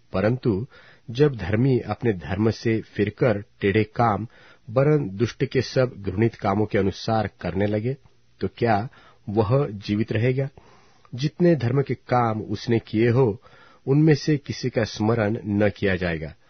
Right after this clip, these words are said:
जो विश्वासघात और पाप उसने किया हो, उसके कारण वह मर जाएगा।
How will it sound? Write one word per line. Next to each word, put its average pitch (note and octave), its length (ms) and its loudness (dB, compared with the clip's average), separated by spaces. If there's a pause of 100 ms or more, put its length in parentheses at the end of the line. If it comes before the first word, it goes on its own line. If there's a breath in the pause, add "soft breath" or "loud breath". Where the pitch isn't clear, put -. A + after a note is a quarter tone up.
(320 soft breath)
जो G#2+ 240 0
विश्वासघात G#2 960 -4
और G2 340 -6
पाप A2+ 280 0 (480 loud breath)
उसने C#3 280 0
किया D3 280 2
हो, C#3+ 260 0 (320 soft breath)
उसके D3 420 -2
कारण A#2+ 480 0
वह A2 480 2
मर G2+ 320 0
जाएगा। E2+ 480 -4